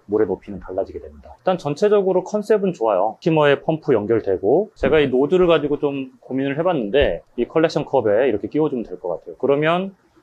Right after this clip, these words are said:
공기는 이쪽에 의해서 빨아들여질 거고요. 다시 스키머 펌프로 들어가겠죠. 만약에 이게 폭주하면 어떻게 될까요? 폭주하면 이쪽으로 물이 들어가면서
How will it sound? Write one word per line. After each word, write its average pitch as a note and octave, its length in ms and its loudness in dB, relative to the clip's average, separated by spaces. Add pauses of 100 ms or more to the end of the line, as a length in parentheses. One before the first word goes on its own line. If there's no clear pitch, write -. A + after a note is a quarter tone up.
(140)
공기는 C#3 500 2
이쪽에 C3+ 480 2
의해서 B2 260 0
빨아들여질 C#3+ 840 2
거고요. F#2+ 560 -2 (400)
다시 G#2+ 200 -6
스키머 B2 680 -2 (240)
펌프로 C#3+ 340 -4
들어가겠죠. G#2 680 -4
만약에 D#3+ 840 2
이게 A#2+ 240 -2
폭주하면 G3+ 480 0
어떻게 G2 180 -4
될까요? A2 400 -4 (320)
폭주하면 F#3 880 0
이쪽으로 C#3+ 800 0 (640)
물이 B2 300 2
들어가면서 A2+ 800 0